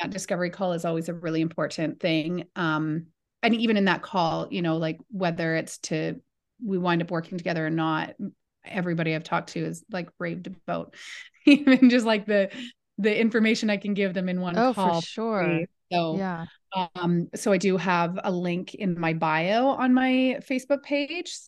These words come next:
Speaker 1: So it's just, like, yeah, in the bio, it's the link tree, and there's a link to book a discovery call.
Speaker 2: Okay,
Speaker 1: So there's
Speaker 2: wonderful.
Speaker 1: that. And then, yeah, I typically work in the, in twelve-week containers, twelve or,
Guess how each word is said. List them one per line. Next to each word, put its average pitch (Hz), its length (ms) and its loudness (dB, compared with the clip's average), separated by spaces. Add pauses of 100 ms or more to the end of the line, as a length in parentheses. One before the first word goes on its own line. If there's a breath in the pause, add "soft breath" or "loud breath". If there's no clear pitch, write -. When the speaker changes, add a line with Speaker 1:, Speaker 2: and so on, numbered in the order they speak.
Speaker 1:
So 180 180 -2
it's 165 140 -6
just, 165 200 -8
like, 165 180 -6 (180)
yeah, 160 240 -2
in 180 80 -6
the 170 60 -2
bio, 160 260 0
it's 156 100 -10
the 165 80 -10
link 165 220 -4
tree, 165 240 -4
and 160 100 -2
there's 156 140 -4
a 165 40 -8
link 160 280 -6
to 160 180 -4
book 170 240 -6
a - 40 -6
discovery 165 500 -6
call. 233 380 -2 (440)
Speaker 2:
Okay, 226 200 -4
Speaker 1:
So 208 40 -4
there's 202 240 -6
Speaker 2:
wonderful. 170 280 -10
Speaker 1:
that. 190 180 -2 (640 loud breath)
And 185 200 4
then, 170 400 4
yeah, 185 400 2
I 196 120 -2
typically 226 440 -2
work 180 240 -2
in 170 100 0
the, 165 300 0
in 180 120 -2
twelve-week 175 380 -2
containers, 170 520 -2
twelve 220 240 0
or, 233 240 0